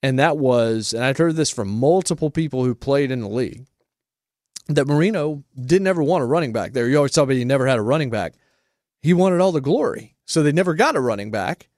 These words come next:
He wanted to be responsible for everything they did, so he was responsible for everything they did, as well as the thing that they never did. Aaron Rodgers has asked for receivers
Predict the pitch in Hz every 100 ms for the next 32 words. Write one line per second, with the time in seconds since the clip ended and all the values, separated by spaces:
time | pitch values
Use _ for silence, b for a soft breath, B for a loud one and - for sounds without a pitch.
0 | _ _ _ 180 180 175 208 160 151 180
1 | 147 - 269 240 160 151 147 147 147 147
2 | 143 139 202 165 107 - 151 143 156 160
3 | 156 269 226 160 - 139 123 127 113 127
4 | 127 123 117 117 117 110 113 113 143 151
5 | 127 156 170 139 135 - 139 123 123 123
6 | 123 220 127 98 76 - _ _ _ _
7 | _ _ _ _ _ _ _ _ _ _
8 | _ _ _ _ _ _ _ _ _ -
9 | 196 185 175 233 156 110 123 - - -
10 | _ _ _ _ _ _ _ _ _ _
11 | 160 147 156 185 - 165 139 104 123 -
12 | 196 180 196 202 - -